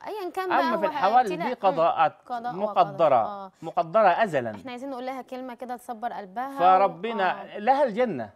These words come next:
Speaker 1: لها الجنة.
Speaker 2: لها الجنة على
Speaker 1: طيب،
Speaker 2: طول
Speaker 1: في أكتر
Speaker 2: بإذن
Speaker 1: من
Speaker 2: الله
Speaker 1: كده
Speaker 2: تعالى.
Speaker 1: جمال؟ في أكتر من كده جمال
Speaker 2: أيوة،
Speaker 1: لما
Speaker 2: وبعدين
Speaker 1: تصبري؟
Speaker 2: إحنا، إحنا يعني في دار،
Speaker 1: مم.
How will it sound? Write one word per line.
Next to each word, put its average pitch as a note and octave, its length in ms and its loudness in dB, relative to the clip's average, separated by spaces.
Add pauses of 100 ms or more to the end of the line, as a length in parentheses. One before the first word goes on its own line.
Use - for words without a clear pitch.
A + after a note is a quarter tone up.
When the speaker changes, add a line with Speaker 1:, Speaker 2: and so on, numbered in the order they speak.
Speaker 1:
لها A3+ 180 -18
الجنة. A3+ 260 -14
Speaker 2:
لها A#3 200 4
الجنة G3 380 -4
على D#3+ 180 2
Speaker 1:
طيب، D#3 100 -4
Speaker 2:
طول G3+ 120 -6
Speaker 1:
في G#3+ 60 -4
أكتر E3 100 -4
Speaker 2:
بإذن F#3+ 200 -2
Speaker 1:
من F3 60 -4
Speaker 2:
الله F3+ 180 -2
Speaker 1:
كده D4+ 100 -2
Speaker 2:
تعالى. C#3 180 -2
Speaker 1:
جمال؟ G#3+ 140 -8 (140)
في C#4+ 100 -12
أكتر C#4 300 -8
من B3+ 160 -10
كده C#4 180 -8
جمال A#3+ 180 -8
Speaker 2:
أيوة، G#3 320 0
Speaker 1:
لما - 80 -4
Speaker 2:
وبعدين A#3 360 2
Speaker 1:
تصبري؟ B3+ 140 0
Speaker 2:
إحنا، G#3+ 640 -4
إحنا F#3+ 300 -2
يعني D3+ 300 -4
في D3 200 -10
دار، F#3 400 2 (120)
Speaker 1:
مم. A3 260 -14